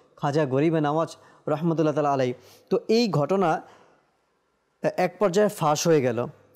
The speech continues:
তিনি রহমতুল্লাহ আলাই বাইতুল্লাহ শরীফে উপস্থিত হয়ে সারা রাত তাওয়াফে রত থাকতেন এবং সকালে আজমির শরীফে এসে আবার ফজরের জামাত মসজিদে জামায়াতের সাথে আদায় করে নিতেন। সুবহানাল্লাহ, সুবহানাল্লাহ।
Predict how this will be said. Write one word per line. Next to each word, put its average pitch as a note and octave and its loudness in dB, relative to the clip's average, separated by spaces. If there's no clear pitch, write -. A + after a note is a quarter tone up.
তিনি A#3 2
রহমতুল্লাহ G3 2
আলাই E3 2
বাইতুল্লাহ D3+ 0
শরীফে A3+ 0
উপস্থিত G3 -2
হয়ে A3 2
সারা E3+ -2
রাত G#3+ -2
তাওয়াফে F#3 2
রত F#3 2
থাকতেন G3+ -2
এবং F3+ 0
সকালে G3 -2
আজমির D#3+ -2
শরীফে G#3 2
এসে G3 0
আবার F3+ 0
ফজরের E3+ 2
জামাত D#3+ 0
মসজিদে D#3+ 0
জামায়াতের D3+ -2
সাথে E3 -2
আদায় B2 -2
করে B2 -2
নিতেন। A#2+ -8
সুবহানাল্লাহ, C3+ -6
সুবহানাল্লাহ। B2+ -6